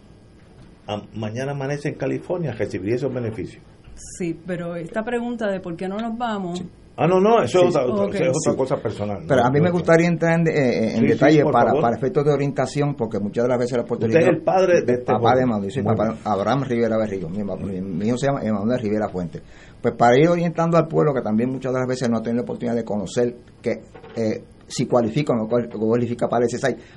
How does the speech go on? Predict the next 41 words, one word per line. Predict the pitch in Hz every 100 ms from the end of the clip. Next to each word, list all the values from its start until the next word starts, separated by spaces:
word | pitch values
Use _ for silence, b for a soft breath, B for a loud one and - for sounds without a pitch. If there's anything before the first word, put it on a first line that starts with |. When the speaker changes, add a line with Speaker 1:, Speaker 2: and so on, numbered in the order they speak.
| -
Speaker 3:
¿por | 117 117
qué | 143
no | 165
cua-, | 135 139
por | 113
qué | 110
no | 151 160
lo | 151
ha, |
no | 139 143
lo | 160
ha |
solicitado? | 156 147 156 143
Y, | 104
y, | - 107 107
y | 117
es |
lo | 139
siguiente, | 139 107 101 101
miren, | 113 90 - - - - - - - B B B B B - -
¿quiénes | 160 190 185
pueden | 170 156
solicitar | 151 151 139 139
el | 131
sesai? | 107 101
Dice | 120 139
aquí, | 147 151 - - - - - -
tienen, | 151 190 214 - - - -
eh, | -
tienen | - 147 180 170
al | 135
menos | 165 165
sesenta | 147 143 110
y | 120
cinco | 139 151 160 156
años | 147 - -
o | 110
ciego | 147 185 202 185
o | 107 107
tienen | 139 160
incapacidad. | 160 147 113 110 95 85